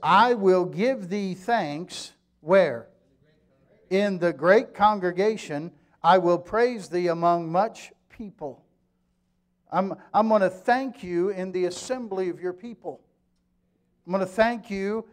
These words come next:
A-, and by the way, it's good to thank the Lord when you're with other believers. That's, that's a good way to provoke one another unto love and good works,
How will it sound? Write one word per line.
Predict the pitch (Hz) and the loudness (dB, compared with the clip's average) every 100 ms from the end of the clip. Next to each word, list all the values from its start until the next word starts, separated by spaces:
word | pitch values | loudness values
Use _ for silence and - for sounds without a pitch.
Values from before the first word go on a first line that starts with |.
| _ - | _ -2
A-, | 208 202 | -2 -2
and | 202 | 2
by | 208 | 4
the | 202 | 4
way, | 220 247 - _ 208 | 2 2 -4 _ -4
it's | 202 | -4
good | - 226 | -2 -2
to | 202 | -2
thank | - 208 208 | -4 -6 -4
the | 202 | 0
Lord | 226 226 | 0 0
when | 196 | -4
you're | 208 208 | -6 -4
with | 214 | -2
other | 220 214 | -4 -4
believers. | 220 277 285 - - _ _ _ _ _ _ _ _ _ _ _ _ _ | -6 -8 -12 -20 -20 _ _ _ _ _ _ _ _ _ _ _ _ _
That's, | 165 226 226 - - | 0 0 -2 -12 -4
that's | 247 247 | -4 -4
a | 220 | -8
good | 254 208 | -4 0
way | 233 | 2
to | 214 | 0
provoke | - 196 208 262 262 | -4 -2 2 2 2
one | 208 185 | -4 -2
another | 180 190 190 | 0 0 0
unto | 185 185 | -2 0
love | 190 214 | 0 0
and | 196 196 | -2 -4
good | 208 | -2
works, | 226 269 - - | 0 -2 -6 -20